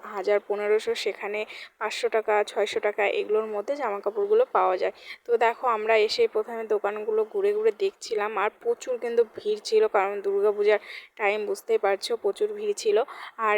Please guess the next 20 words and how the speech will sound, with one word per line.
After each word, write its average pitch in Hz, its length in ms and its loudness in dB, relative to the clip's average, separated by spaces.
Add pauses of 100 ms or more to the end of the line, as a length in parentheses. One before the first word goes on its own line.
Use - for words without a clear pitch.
এসেই 233 380 2
দেখো 226 320 2
আমি 226 240 -2
এই 220 120 0
শাড়িগুলো 208 440 0
দেখছিলাম, 208 500 0 (120)
ফ্রে-, - 280 -10
এই 196 220 -2
ফ্রেন্ডি 196 460 -6
শাড়িগুলো, 208 480 0
এগুলো 190 240 2
কিন্তু 196 260 -6
এখন 202 200 -8
খুব 220 180 -2 (100)
চলছে। 214 360 2 (340)
তো 240 140 2
শাড়িগুলো 240 520 6
দেখে 226 320 4
আমার 226 260 0
খুব - 180 -14